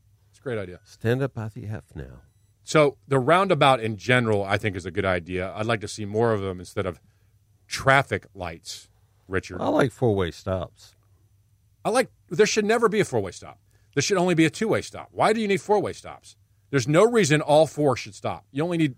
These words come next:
Speaker 1: two to stop.
Speaker 2: If it's a heavily, it's heavily used intersection, a four-way stop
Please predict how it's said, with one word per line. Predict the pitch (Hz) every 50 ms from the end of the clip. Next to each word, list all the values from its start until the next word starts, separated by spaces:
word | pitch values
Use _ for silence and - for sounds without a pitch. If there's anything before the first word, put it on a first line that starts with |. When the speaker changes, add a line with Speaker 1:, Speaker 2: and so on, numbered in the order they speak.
| _
Speaker 1:
two | - - 214 220
to | 143
stop. | 98 - 120
Speaker 2:
If | 117 - -
it's | 123 104 -
a | 110 110
heavily, | 95 95 110 117 127 127 147 147 143 147 147 143 143 139 147 147 143 - - -
it's | 98 98 95 - -
heavily | - - 156 165 165 160 160 156 151
used | 139 131 127 127 131 123 - - - _ _
intersection, | 120 120 123 120 107 - - - 67 58 - - - 67 62 65 - - -
a | - -
four-way | - - 131 120 113 107 107 104 104
stop | 104 - - - 78 73 65 69 - - _